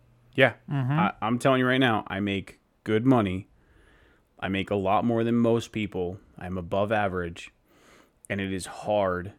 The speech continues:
Speaker 1: with three fucking kids.
Speaker 2: Hmm.
Speaker 1: It, it's hard, who all have activities. I, I,
Speaker 2: Mm-hmm.
Speaker 1: there are times when I actually have to sit down and go, "Okay,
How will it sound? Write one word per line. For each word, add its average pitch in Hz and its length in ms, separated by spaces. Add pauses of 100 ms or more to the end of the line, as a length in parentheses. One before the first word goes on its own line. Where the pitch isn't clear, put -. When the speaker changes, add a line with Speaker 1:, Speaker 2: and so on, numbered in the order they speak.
(160)
Speaker 1:
with - 280
three 98 220
fucking 104 440
kids. 87 600 (480)
Speaker 2:
Hmm. 117 160 (1300)
Speaker 1:
It, 92 200
it's 98 220
hard, 98 460
who 107 220
all 101 180
have 107 220
activities. 95 600 (680)
I, 92 60
I, - 40 (160)
Speaker 2:
Mm-hmm. 113 260
Speaker 1:
there 95 180
are 104 180
times 104 400
when 95 160
I 95 120
actually 92 380
have 95 160
to 104 80
sit 104 220
down 98 220
and 90 120
go, 90 160
"Okay, 92 380